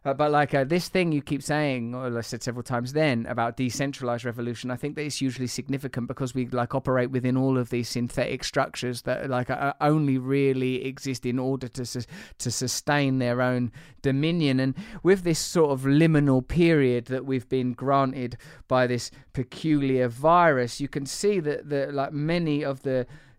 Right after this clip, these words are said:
dom-, well, the dominant and driving idea is how do we return to, inverted commas, normal, as if there is a thing called normal, even though its suspension i-, is a revelation that, that, that it doesn't bloody exist anyway, and that that oughtn't be our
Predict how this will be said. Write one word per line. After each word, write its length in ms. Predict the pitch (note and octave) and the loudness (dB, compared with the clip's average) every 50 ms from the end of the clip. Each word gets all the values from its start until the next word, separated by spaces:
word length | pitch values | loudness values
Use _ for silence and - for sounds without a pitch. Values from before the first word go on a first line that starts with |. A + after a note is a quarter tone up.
| _ _ _ | _ _ _
dom-, 260 | - G3 G#3+ G3+ F3 | 6 6 6 6 4
well, 260 | E3 G3 G#3+ F3+ B2 | 4 4 6 6 4
the 260 | B2 C3+ F3 A3+ A3 E3 | 4 4 4 4 4 4
dominant 500 | B2+ D3 C3+ C3 C3 C3 B2+ B2 B2+ C#3 | 4 4 4 4 2 2 2 0 -2 -2
and 160 | C#3 C3 B2 | -2 -2 -2
driving 400 | - C#3+ C#3 C#3 C3 C3+ B2+ B2+ | 0 2 2 2 2 2 0 0
idea 280 | B2+ C3 D3+ D3+ D3+ | -2 0 0 0 0
is 140 | C3 A#2+ - | 0 -2 -4
how 300 | - - - D#3+ D#3+ D#3+ | -6 -2 2 4 4 4
do 100 | D3+ D3+ | 4 2
we 160 | C#3 C#3 C3+ | 2 2 2
return 400 | C3+ C3+ C3+ - - D#3 D3+ D3 | 0 0 0 2 2 2 2 2
to, 240 | C#3 - B2+ B2 B2+ | 2 4 4 4 4
inverted 400 | B2 B2 B2+ B2+ C3+ C3+ C3+ B2+ | 2 0 2 2 4 4 4 2
commas, 560 | - - - F#3 E3 D#3 D3 C3+ C3 B2+ - | -2 0 2 2 2 4 2 0 0 -2 -4
normal, 720 | C#3+ C#3+ D3+ E3+ G3+ G#3+ F#3 D#3+ C3+ B2 B2 C3+ C3+ C3 C3 | -4 0 4 6 6 6 6 6 2 0 2 2 2 2 2
as 160 | - D3 C#3 | 0 0 0
if 120 | D#3 E3+ - | 0 0 0
there 160 | C#3+ C3+ D3 | 2 4 6
is 160 | G3+ A#3+ G3 | 6 6 6
a 40 | E3+ | 4
thing 300 | C#3+ - D#3 C3 B2+ B2+ | 0 0 0 0 0 -2
called 300 | - C3 A#2+ B2 A#2+ B2 | -4 -6 -6 -6 -4 -2
normal, 420 | B2+ B2+ B2+ B2+ B2+ C3+ D3 D3 G3 B3+ B3+ F#3+ | 0 0 0 0 2 0 0 0 0 -2 -2 2
even 280 | - E3+ E3+ D#3 D#3 C#3+ | 6 6 6 6 6 6
though 100 | D3 C#3+ | 6 6
its 180 | D3 - - | 4 4 2
suspension 840 | - D3 C3+ - - - F3+ F3 F3 D#3 C#3+ - C#3 B2+ B2 B2 A2+ - - - - - | -2 -2 -2 0 2 4 4 4 2 0 -4 -4 -2 -2 -2 -4 -6 -8 -14 -20 -10 -4
i-, 20 | |
is 480 | - C#3+ B2+ - - - - F3+ D#3+ D3+ | -2 -2 -2 -4 -6 2 4 4 6 6
a 60 | D3 | 6
revelation 760 | C#3 C#3+ C#3 C3 C3+ C#3 C#3+ C#3 C#3 - - B2+ A#2+ B2 - - - | 6 6 6 6 6 6 6 4 4 2 0 -2 -4 -4 -6 -8 -6
that, 140 | - C#3+ C#3+ | -6 -2 0
that, 200 | C#3+ C3+ B2+ C3+ | 0 0 2 2
that 120 | C3 B2+ | 0 0
it 160 | C3 B2+ - _ - D#3+ C#3+ C#3 | 0 -2 -4 _ -14 -14 0 4
doesn't 400 | D#3 D3 C#3+ B2+ C3+ C3+ C#3 - | 6 6 6 4 2 -2 -2 2
bloody 340 | C#3+ C3+ C3 C3 B2+ B2+ B2+ | 2 2 4 4 2 2 2
exist 380 | B2 C3 C3 C3+ C3+ B2+ - - | 0 -2 -4 -4 -4 -4 -2 -2
anyway, 520 | D3+ D#3 D#3+ D3 C3 B2 A#2+ C3 - - - F3 G3 - - F3+ - | -2 -2 -2 -2 -4 -4 -6 -8 -10 -12 -12 -14 -14 -12 -12 -2 2
and 180 | D3+ D#3+ E3+ | 4 6 6
that 140 | E3 D#3+ D3+ | 4 4 6
that 240 | D#3+ E3 E3 - - | 6 4 4 4 8
oughtn't 400 | - G#3 A#3+ A#3+ F#3+ D3 C#3 B2+ | 8 8 8 8 4 0 -6 -6
be 180 | - C3+ B2 A#2+ | -6 -4 0 0
our 340 | A#2+ A#2 A2+ A2+ A2+ G#2+ | 2 2 2 2 0 -2